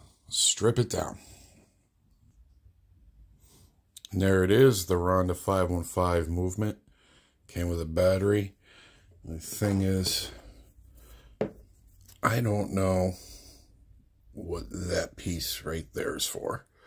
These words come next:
All right, let's continue on. Okay, back. Um, it's all done. Everything was provided. Everything was, uh,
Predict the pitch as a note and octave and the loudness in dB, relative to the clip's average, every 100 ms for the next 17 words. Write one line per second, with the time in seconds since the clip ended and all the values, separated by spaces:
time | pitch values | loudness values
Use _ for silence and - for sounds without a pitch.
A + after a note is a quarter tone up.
0 | - - - - - - _ _ - - | -20 -20 -20 -20 -20 -20 _ _ -20 -20
1 | - - - - - - D#3+ D3 - - | -20 -20 -20 -20 -12 2 4 4 2 -6
2 | A#2 A2+ - - - A2 - - - _ | -8 -8 -12 -12 -8 -4 -4 -8 -20 _
3 | _ _ - - - - - - C3 C3 | _ _ -20 -20 -20 -18 -4 6 8 8
4 | F#2+ E2+ - - - - - _ _ _ | 4 -2 -10 -18 -20 -20 -20 _ _ _
5 | _ _ _ _ _ _ - - - - | _ _ _ _ _ _ -14 -12 -12 -14
6 | - - _ _ A2+ B2 E3+ F2+ - A2+ | -20 -20 _ _ 2 6 6 6 2 4
7 | A#2 E2 - E2+ F2+ F2+ F2 E2+ - - | 6 4 -2 -4 -2 0 -2 -4 -10 -20
8 | - _ _ - G#2 G2+ C3+ F#2+ - _ | -20 _ _ 2 4 6 4 2 -4 _
9 | _ _ _ _ _ - - D#2 D#2 F#2 | _ _ _ _ _ -20 -16 -12 -4 0
10 | F#2+ F2+ G2 F2 F#2+ A2 G2+ G2+ G#2+ G2+ | 2 2 0 4 6 6 6 4 2 2
11 | F#2+ G2 F#2+ | 4 4 4